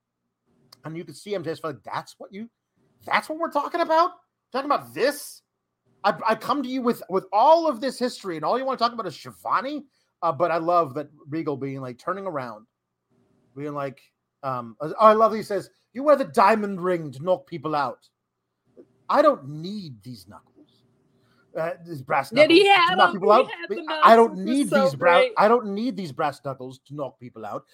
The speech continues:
Speaker 1: I do it because I like hitting people with them.
Speaker 2: <laughs>
Speaker 1: Like, I just, that's just a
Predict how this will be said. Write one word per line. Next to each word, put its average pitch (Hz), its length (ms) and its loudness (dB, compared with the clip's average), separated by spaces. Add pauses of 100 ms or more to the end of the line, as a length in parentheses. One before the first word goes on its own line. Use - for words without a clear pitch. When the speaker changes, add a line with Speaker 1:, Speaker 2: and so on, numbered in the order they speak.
(160)
Speaker 1:
I 156 120 -4
do 160 260 -2
it 262 120 -2
because 196 300 2
I 202 100 6
like 202 600 4
hitting 247 340 -4
people 147 360 -10
with 117 180 -16
them. 254 340 0 (180)
Speaker 2:
<laughs> - 60 -12
Speaker 1:
Like, 320 200 6 (100)
I 285 160 4
just, 302 280 -6 (340)
that's 294 260 0
just 277 240 -4
a 254 100 -8